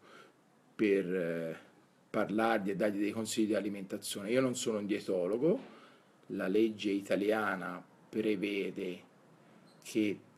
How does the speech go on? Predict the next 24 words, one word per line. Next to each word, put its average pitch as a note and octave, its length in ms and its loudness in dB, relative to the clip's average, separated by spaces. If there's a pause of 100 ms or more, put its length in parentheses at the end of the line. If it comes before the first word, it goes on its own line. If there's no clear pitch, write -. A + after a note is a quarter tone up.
(280)
possono C#3+ 520 6
rilasciare G2+ 560 0
diete G2 280 -4
solo G2 240 -2
i F#2+ 40 -2
dietologi, G2 480 0
è G#2+ 40 0
anche G#2 240 -6
giusto, G2 500 0
e C4+ 40 8
infatti C3+ 320 2
io D3 80 2
non G#2+ 80 -2
rilascio F#2+ 380 -2
nessuna G2 400 -2
dieta. F2+ 460 -6 (400)
Al E3 200 10
massimo D3 720 -2 (640)
parlo G2 600 4
con G2+ 120 -6
i G#2 60 -4
miei A2+ 260 0
amici, G2+ 720 -4
eh, F#2 320 -10